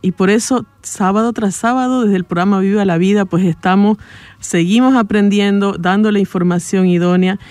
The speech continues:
y como todos los sábados pues con un invitado especial para poder ahondar, para poder desarrollar este, estos temas que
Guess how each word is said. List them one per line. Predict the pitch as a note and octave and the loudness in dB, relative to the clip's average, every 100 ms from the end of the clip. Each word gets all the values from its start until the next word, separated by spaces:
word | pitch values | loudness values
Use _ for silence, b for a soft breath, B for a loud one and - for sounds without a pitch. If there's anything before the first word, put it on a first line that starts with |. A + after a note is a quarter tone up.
| B B | B B
y | F3+ | -2
como | A3+ A#3 | 2 2
todos | A3+ E4 F#4 | 2 0 2
los | D4+ | 2
sábados | B3+ D#4 D#4+ D#4+ F4 F4+ - B B B | 0 0 0 2 0 -2 -6 B B B
pues | G3 G3+ | -6 0
con | G3+ | 0
un | A3 A#3+ | 2 2
invitado | A#3+ G#3+ G#3 G#3 | 2 0 0 0
especial | A3 - F#3 - G#3 G#3 G#3+ | -2 -2 -6 -2 0 0 0
para | F#3+ F3+ | -2 -2
poder | F#3+ F3 F#3 G#3+ B B B | 0 0 2 -2 B B B
ahondar, | - E3+ F3+ F3+ F#3+ G3 | -2 0 2 2 2 2
para | G3 F3 | 0 -4
poder | E3+ F#3 G3 | 0 0 2
desarrollar | G3+ G#3 F3+ F3+ F3 F#3 F#3 G3 | 0 0 -2 -2 0 0 0 0
este, | - F3+ - F#3 F3+ | -2 -6 -4 -4 -2
estos | E3+ - | -4 -6
temas | - G3 G3+ G3+ G3 | -2 0 2 0 -2
que | - G3 F3+ | -6 -2 -2